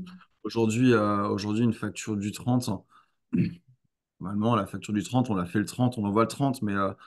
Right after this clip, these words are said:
quand le trente, ça, ça tombe un dimanche, ou le, le trente et un, le trente et un tombe un dimanche, on fait les factures le, le lundi, euh, de temps en temps, ça peut arriver que les gens, euh, laissent les factures le trente et un.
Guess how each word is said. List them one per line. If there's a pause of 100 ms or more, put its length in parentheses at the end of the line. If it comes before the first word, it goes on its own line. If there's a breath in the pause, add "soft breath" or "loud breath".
(260 soft breath)
quand
le
trente,
ça,
ça
tombe
un
dimanche,
ou
le,
le
trente
et
un,
le
trente
et
un
tombe
un
dimanche, (460 soft breath)
on
fait
les
factures
le,
le
lundi,
euh,
de
temps
en
temps,
ça
peut
arriver
que
les
gens,
euh,
laissent
les
factures
le
trente
et
un.